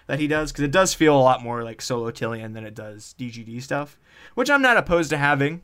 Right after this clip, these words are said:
like, one of on this album, and I don't think it, like, is just, like, the worst thing ever. I do think it's probably one of the weakest songs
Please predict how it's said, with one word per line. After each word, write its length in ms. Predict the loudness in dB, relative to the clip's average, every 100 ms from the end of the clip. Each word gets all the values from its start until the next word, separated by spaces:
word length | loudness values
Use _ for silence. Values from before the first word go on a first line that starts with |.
| -4
like, 220 | -2 -2
one 220 | -4 -4
of 120 | -4
on 140 | -4 -6
this 140 | -6
album, 420 | -2 -2 -4 -8
and 80 | -4
I 60 | -2
don't 160 | -2
think 180 | -4 -6
it, 140 | -6 -8
like, 300 | -10 -10 _ _ _ _ _ _
is 260 | 0 2 2
just, 240 | -2 -4
like, 240 | -2 -4 0
the 120 | -2
worst 340 | 0 -4 -6
thing 160 | -8 -2
ever. 320 | -2 -2 -4
I 140 | 0 2
do 180 | 2 -2
think 220 | -2 -4
it's 120 | -4 -2
probably 360 | 2 4 4
one 120 | 0
of 60 | -2
the 60 | -2
weakest 320 | -2 -4 -2
songs 640 | 2 4 2 -2 -10 -16